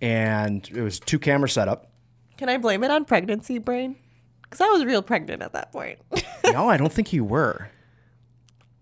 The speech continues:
Speaker 2: That had to be,
Speaker 1: I
Speaker 2: like,
Speaker 1: think you
Speaker 2: July or June.
Speaker 1: No.
Speaker 2: It was
Speaker 1: Actually, uh,
Speaker 2: summertime.
Speaker 1: yeah,
Speaker 2: It was
Speaker 1: yeah,
Speaker 2: summertime. It was
Speaker 1: All right,
Speaker 2: hot.
Speaker 1: all right, yes, you,
Speaker 2: I was
Speaker 1: you
Speaker 2: real
Speaker 1: can
Speaker 2: pregnant
Speaker 1: blame,
Speaker 2: at that
Speaker 1: yes.
Speaker 2: point.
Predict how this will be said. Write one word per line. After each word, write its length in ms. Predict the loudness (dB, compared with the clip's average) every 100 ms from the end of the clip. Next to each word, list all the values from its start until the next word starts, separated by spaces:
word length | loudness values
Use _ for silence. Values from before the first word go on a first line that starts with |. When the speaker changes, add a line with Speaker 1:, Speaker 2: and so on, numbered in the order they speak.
| _ _ _ -10
Speaker 2:
That 100 | -10
had 400 | -8 -2 0 2
to 120 | 2
be, 120 | 2
Speaker 1:
I 160 | 6 6
Speaker 2:
like, 80 | 6
Speaker 1:
think 120 | 4
you 60 | 6
Speaker 2:
July 360 | 6 8 6
or 160 | 4 0
June. 580 | -4 -6 -6 -6 -8 -10 _ _ _ _ _ -16
Speaker 1:
No. 180 | -10 -10 -10 -16 _ _ _ _ _ _ _ _ _ _ _ _ _
Speaker 2:
It 60 | 2
was 100 | 4
Speaker 1:
Actually, 180 | 4 6
uh, 40 |
Speaker 2:
summertime. 420 | 6 6 6 6
Speaker 1:
yeah, 200 | 6 6 6
Speaker 2:
It 80 |
was 140 | 4 4
Speaker 1:
yeah, 40 |
Speaker 2:
summertime. 340 | 4 4 4 2
It 60 |
was 140 | 0 2
Speaker 1:
All 60 |
right, 180 | 4 2
Speaker 2:
hot. 80 | 0 0
Speaker 1:
all 80 | 2
right, 140 | 2
yes, 340 | 0 -2 -4
you, 120 | -2 4
Speaker 2:
I 100 | 4
was 200 | 4 2
Speaker 1:
you 80 | 2
Speaker 2:
real 60 | 4
Speaker 1:
can 220 | 2 2
Speaker 2:
pregnant 120 | 0
Speaker 1:
blame, 80 | -2
Speaker 2:
at 40 |
that 80 | -2
Speaker 1:
yes. 240 | -4 -6
Speaker 2:
point. 120 | -10